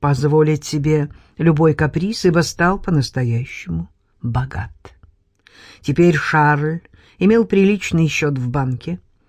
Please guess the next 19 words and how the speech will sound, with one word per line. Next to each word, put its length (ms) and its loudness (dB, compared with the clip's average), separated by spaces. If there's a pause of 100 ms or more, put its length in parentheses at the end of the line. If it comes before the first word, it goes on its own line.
(160)
ценные 520 6
бумаги 500 2
и 200 -2
отданные 600 2
в 40 2
аренду 440 2
земли, 520 0 (300)
приносившие 960 -2 (120)
немалый 400 -4
доход. 500 -12 (1900)
«Простите, 880 -4 (420)
мадемуазель, 960 -2 (880)
можно 300 -2
к 140 -18
вам 180 2
обратиться?» 960 -8 (520)
Учтиво 560 -2
начал 400 -2
Шарль, 640 -4